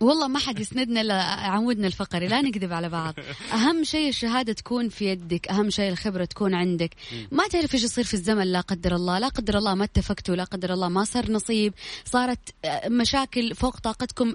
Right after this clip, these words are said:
Speaker 1: إنه أنتوا تنفصلون، ما حد راح ينفعك إلا شهادتك و-، ووظيفتك ومستقبلك.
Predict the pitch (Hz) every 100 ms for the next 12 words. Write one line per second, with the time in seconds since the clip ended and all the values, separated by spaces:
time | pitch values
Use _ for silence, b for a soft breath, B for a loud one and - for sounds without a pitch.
0 | - 220 240 - 220 208 - 226 226 220
1 | B B B 254 311 349 254 214 240 262
2 | 202 185 208 240 196 185 208 208 - 190
3 | 175 185 175 B B 190 190 214 226 214
4 | - 185 - 190 190 - 247 208 196 190
5 | 180